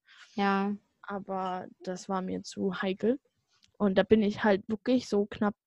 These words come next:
Speaker 2: zwei Minuten hinter der hergetuckelt, weil es einfach nicht vorbeiging an diesem Ding.
Speaker 1: Na ja, ich
Speaker 2: Das
Speaker 1: finde
Speaker 2: fand ich
Speaker 1: das
Speaker 2: schon arg nervig.
Speaker 1: Ja, ich verstehe das. Und das Lustige ist, wir haben, äh, in dem Dorf, wo ich wohne, also ich wohne fast in diesem Dorf,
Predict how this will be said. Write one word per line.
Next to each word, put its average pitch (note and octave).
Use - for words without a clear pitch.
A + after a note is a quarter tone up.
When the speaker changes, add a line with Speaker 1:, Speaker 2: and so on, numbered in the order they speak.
Speaker 2:
zwei F3+
Minuten G#3
hinter A#3
der A3
hergetuckelt, -
weil D3+
es -
einfach F3+
nicht A3
vorbeiging C#4+
an F3+
diesem F3+
Ding. F3
Speaker 1:
Na G3
ja, G3+
ich -
Speaker 2:
Das A#3+
Speaker 1:
finde -
Speaker 2:
fand C#4+
ich A#3
Speaker 1:
das -
Speaker 2:
schon A3
arg A#3
nervig. A#3
Speaker 1:
Ja, G#3+
ich G#3
verstehe A3+
das. G3
Und G3+
das G3+
Lustige A3+
ist, -
wir A3
haben, G3+
äh, F#3
in G3
dem F#3
Dorf, G3+
wo F#3+
ich -
wohne, G3+
also E3+
ich F3
wohne F3
fast -
in G3+
diesem F#3+
Dorf, F#3+